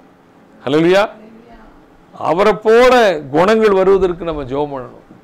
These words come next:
அவரை போல உண்மையாய் வாழ்வதற்கு நம்ம ஜெபம் பண்ண வேண்டும். அவரை போல கனி கொடுக்கிற வாழ்க்கை இருக்கணும். ஹல்லேலூயா. அவர் எல்லா சூழ்நிலையிலும் கனி கொடுக்கிறவராக இருந்தார். ஹல்லேலூயா.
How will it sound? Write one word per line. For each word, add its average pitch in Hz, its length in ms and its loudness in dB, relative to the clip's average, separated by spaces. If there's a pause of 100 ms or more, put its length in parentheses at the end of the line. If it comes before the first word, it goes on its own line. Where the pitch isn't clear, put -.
(240)
அவரை 190 280 0
போல 214 240 2
உண்மையாய் 214 500 0
வாழ்வதற்கு 196 640 0
நம்ம 175 160 -8
ஜெபம் 160 280 -4
பண்ண 151 160 -8
வேண்டும். 127 420 -18 (500)
அவரை 202 300 0
போல 220 340 0
கனி 185 300 0
கொடுக்கிற 202 380 0
வாழ்க்கை 165 440 -2
இருக்கணும். 135 240 -12 (720)
ஹல்லேலூயா. 185 440 2 (1120)
அவர் 160 420 0
எல்லா 208 460 2
சூழ்நிலையிலும் 233 600 -2
கனி 214 200 0
கொடுக்கிறவராக 180 640 -2
இருந்தார். 131 300 -8 (1700)
ஹல்லேலூயா. 170 420 0